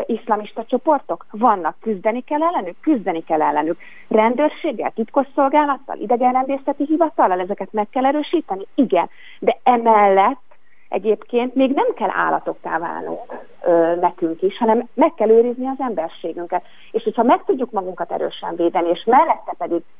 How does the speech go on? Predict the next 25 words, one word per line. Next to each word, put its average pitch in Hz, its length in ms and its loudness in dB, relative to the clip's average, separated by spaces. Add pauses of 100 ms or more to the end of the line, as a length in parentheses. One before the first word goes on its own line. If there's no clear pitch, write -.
meg 233 200 0
tudjuk 208 280 -4
adni 180 200 -2
azt 185 180 -8
a 180 60 -2
védelmet 170 540 0
és 175 160 -8
segítséget 175 500 -2
azoknak, 180 360 -4
akik 175 220 -6
erre 170 180 2
rászorulnak, 294 640 2
akkor 330 380 0
büszkén 302 460 0
nézhetünk 269 520 -4
a 277 40 0
tükörbe. 262 500 -2 (320)
Na 254 140 -6
de 277 100 2
látja, 294 300 2
éppen 330 280 0
ezek 277 240 0
azok 214 220 0
a 190 60 -2
mondatok, 185 640 0